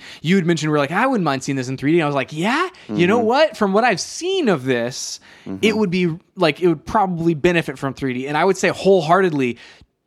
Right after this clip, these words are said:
Speaker 1: go see this in three D. Don't
Speaker 2: Yeah.
Speaker 1: go see it in the theaters. Don't pay the money to see this in the theaters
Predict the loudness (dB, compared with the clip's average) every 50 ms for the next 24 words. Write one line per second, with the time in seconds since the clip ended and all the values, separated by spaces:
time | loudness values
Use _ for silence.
0 | _ _ 4 6 6 6 4 2 -2 -2 0 0 0 -2 -2 -6 -4 -2 -2 0
1 | 0 -2 -2 2 4 4 4 4 4 2 2 2 2 0 -2 -2 0 2 2 0
2 | 0 -2 -2 -2 0 0 0 -2 -2 -4 -2 0 2 4 4 4 4 4 0 0
3 | 0 2 2 0 2 0 0 2 4 4 4 2 2 2 4 4 4 4 2 0
4 | -2 -2 -4 -2 -2 -2 -2 0 -2 -2 -2 0 0 0 0 0 -2 -4 -4